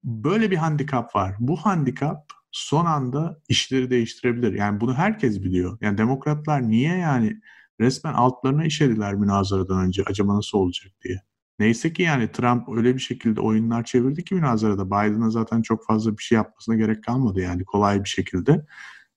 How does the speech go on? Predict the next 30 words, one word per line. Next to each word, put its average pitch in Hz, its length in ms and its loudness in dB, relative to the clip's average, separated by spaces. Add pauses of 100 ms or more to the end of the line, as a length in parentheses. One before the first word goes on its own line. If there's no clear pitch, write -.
(120)
e, 95 420 2
münazara 104 520 2
sonrası 104 440 -2
sonuçları 110 560 -2
domine 123 320 0
etti. - 540 0
Yani 92 220 0
yüzde 92 280 0
ellisi 95 420 -2
işte 117 260 -2
demiş, 107 460 0
yüzde 92 260 0
elli 92 260 0
beşi 92 260 -2
ya 90 120 0
da 90 80 -4
neyse. 90 400 -2 (480)
E, 92 140 -2
bence 95 300 0
Biden 110 360 0
kazandı 90 480 -2
demiş. 214 280 2
Bütün, 139 400 0
e, 107 160 2
gazetelerde 104 640 0
yazdılar 170 440 2
zaten 123 300 -2
hemen 92 260 2
bas 95 240 -2
bas 90 120 -6